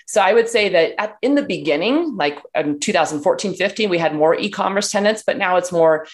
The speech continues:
in the service industry. And so, yeah, th-, this product type, unlike the bigger box warehouses,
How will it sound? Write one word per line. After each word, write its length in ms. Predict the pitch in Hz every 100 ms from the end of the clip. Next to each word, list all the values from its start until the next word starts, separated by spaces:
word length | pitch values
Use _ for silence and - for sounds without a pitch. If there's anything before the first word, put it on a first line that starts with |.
| - -
in 120 | 160
the 80 | 143
service 400 | - 165 202 -
industry. 560 | 208 214 220 220 220
And 160 | 165 160
so, 420 | 175 160 156 156 - -
yeah, 200 | 185 135
th-, 160 | 175 -
this 300 | 165 262 302
product 400 | - 233 196 175
type, 300 | - 165 151 -
unlike 540 | 190 233 208 170 165 - -
the 100 | 165
bigger 280 | 185 180 165
box 340 | 151 147 -
warehouses, 800 | 165 160 151 143 147 131 135